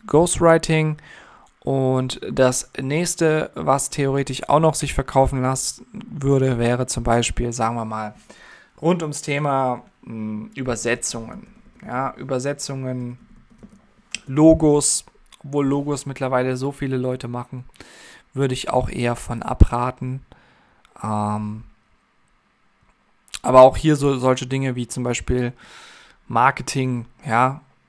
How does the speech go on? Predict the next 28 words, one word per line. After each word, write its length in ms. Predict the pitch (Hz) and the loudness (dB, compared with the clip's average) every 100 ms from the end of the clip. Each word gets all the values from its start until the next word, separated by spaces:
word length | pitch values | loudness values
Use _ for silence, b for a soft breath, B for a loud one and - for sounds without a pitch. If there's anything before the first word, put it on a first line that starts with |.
| _ | _
ihr 120 | - 131 | -6 -4
müsst 200 | 147 143 | -2 -2
euch 160 | 135 | -2
einfach 260 | 131 - 131 | -4 -2 -2
mal 420 | 131 123 123 - _ _ _ | 0 0 -2 -6 _ _ _
auf 180 | - 131 | -12 -12
dieser 240 | - 127 | -12 -12
Plattform 460 | 120 123 - 131 123 | -8 -10 -10 -8 -6
umschauen 640 | 147 151 - 139 135 135 | -6 -2 2 2 2 -2
und 420 | - 123 120 123 | -6 -2 -2 -2
dann 200 | 117 113 | 0 -2
findet 280 | - 131 127 | 0 0 0
ihr 120 | 127 | -2
verschiedene 480 | - 123 - 151 135 | -2 -4 2 2 2
Services. 680 | - 143 143 139 139 135 - B B B B B B _ | 4 6 6 6 4 2 -2 B B B B B B _
Und 220 | 196 214 | 10 12
dann 180 | 185 190 | 12 12
müsst 160 | 202 - | 8 6
ihr 100 | 185 | 4
einfach 300 | 185 190 - | 6 4 6
gucken, 340 | - 180 196 | 4 6 6
okay, 380 | 202 196 226 185 | 4 4 4 6
werden 240 | 165 175 | 6 6
diese 180 | 170 170 | 4 2
Services 520 | 156 170 165 160 160 | 4 6 6 2 -2
hier 240 | - 165 156 | 2 6 8
bei, 420 | 147 139 139 - - | 8 6 2 0 -2
äh, 460 | 139 135 135 135 | 2 4 4 2